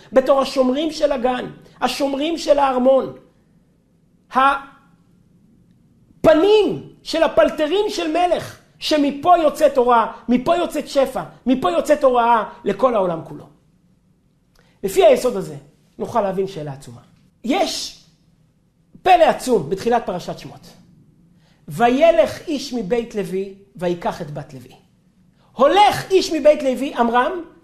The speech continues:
ולוקח את יוכבד. אין שום דבר נורמלי בנישואים האלה. יוכבד הייתה דודתו של עמרם. דודה, אלו נישואי ערווה. הם היו לפני מתן תורה, אבל אחרי מתן תורה,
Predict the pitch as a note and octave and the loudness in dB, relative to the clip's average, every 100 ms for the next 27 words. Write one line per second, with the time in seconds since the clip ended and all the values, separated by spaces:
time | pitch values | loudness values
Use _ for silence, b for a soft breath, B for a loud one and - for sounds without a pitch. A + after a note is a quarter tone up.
0 | - C#4 - D#4+ C#4+ A#3+ - G#3 F3 _ | -8 -6 -6 -10 -10 -18 -18 -20 -20 _
1 | _ _ _ _ _ _ _ b b b | _ _ _ _ _ _ _ b b b
2 | B3+ C4 B3 - F4+ F4 B3 A#3 B3 A#3+ | 0 0 -2 -4 -4 -2 -2 0 -2 -2
3 | G3+ G3+ G#3 G#3+ F3+ D3+ D#3+ C3+ B2 - | -4 -4 -4 -4 -8 -10 -12 -14 -16 -20
4 | _ _ _ _ b b b G#3 G#3 C4 | _ _ _ _ b b b -4 -2 -4
5 | B3 A#3+ A#3+ A3+ G#3+ F3+ F3+ - G3 - | -2 -4 -2 -4 -2 -4 -6 -10 -14 -14
6 | _ _ _ - - C3+ B2 A2+ - _ | _ _ _ -20 -18 -16 -18 -20 -20 _
7 | _ _ _ _ _ _ - G3+ A#3+ C4 | _ _ _ _ _ _ -8 -4 -2 -4
8 | - - _ _ F#3+ F#3 F#3 - F#3 F#3 | -10 -20 _ _ -6 -4 -4 -6 -8 -8
9 | E3+ D3 C3 - _ _ _ _ _ _ | -8 -14 -14 -20 _ _ _ _ _ _
10 | _ - F#3+ A3+ C#4 B3 C#4 C4 - D#3+ | _ -10 -6 -4 -4 -6 -2 -2 -4 -10
11 | C#3+ C3+ C3+ E3 E3+ A3+ C4+ D#4 D4 C4+ | -12 -14 -10 -8 -6 -4 0 0 -2 -4
12 | C4 C4 | -4 -6